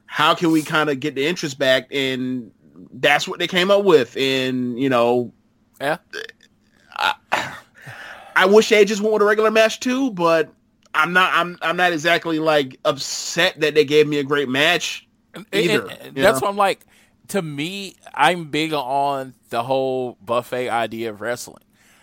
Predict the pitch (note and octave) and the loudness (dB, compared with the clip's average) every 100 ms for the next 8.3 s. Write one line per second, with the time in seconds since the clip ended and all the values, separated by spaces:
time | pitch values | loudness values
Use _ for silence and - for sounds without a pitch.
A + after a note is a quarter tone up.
0 | - D3 D3+ D3 E3+ C3+ E3 D#3+ D3 C#3+ | -6 0 4 6 6 2 0 0 0 0
1 | - C3 A#2+ C#3 C3+ A2 G#2+ A2 A#2 G#2+ | -2 -10 -8 -4 -4 -4 -6 -10 -10 -8
2 | G#2+ G2+ F#2+ _ _ - - D3+ C#3 - | -8 -8 -12 _ _ -16 -2 0 0 -4
3 | A2+ A2 G#2+ G2+ F#2+ G2+ G2 E2+ - A#2 | -12 -10 -10 -12 -10 -10 -10 -14 -16 -10
4 | G2+ - _ _ _ _ B2 A#2 B2+ C3 | -10 -12 _ _ _ _ -2 -2 0 -4
5 | C#3 C#3 C#3+ - _ _ - F3 D3+ C#3+ | -6 -8 -10 -14 _ _ 0 4 4 0
6 | F3 C#3+ C3+ _ _ F3 G#3 E3+ E3+ D#3+ | 0 0 0 _ _ 4 4 4 0 -2
7 | D#3+ D#3+ D#3+ C#3+ D3 F3 B3+ C#3 D3 C#3 | -4 -4 -6 -10 -8 -8 -2 0 0 0
8 | C#3+ E3 | -2 -2